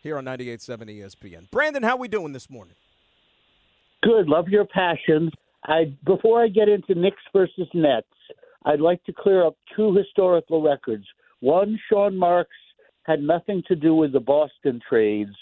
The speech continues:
Speaker 1: Never said
Speaker 2: which
Speaker 1: he
Speaker 2: were
Speaker 1: did.
Speaker 2: awful when, you know, no, you didn't, but I just wanted to make that clear that that wasn't
Speaker 1: Right, that was
Speaker 2: Sean.
Speaker 1: Prokhorov.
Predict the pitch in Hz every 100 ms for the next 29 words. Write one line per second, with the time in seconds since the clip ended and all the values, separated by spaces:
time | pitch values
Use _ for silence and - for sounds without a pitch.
0 | - 165 190 196 - 208 226 139 123 143
1 | 139 147 131 131 127 - _ _ _ _
2 | _ _ 147 185 175 156 170 160 190 185
3 | 156 131 170 151 151 151 - 170 156 170
4 | 165 165 151 _ 165 147 131 156 147 143
5 | 202 156 175 165 120 104 269 185 139 110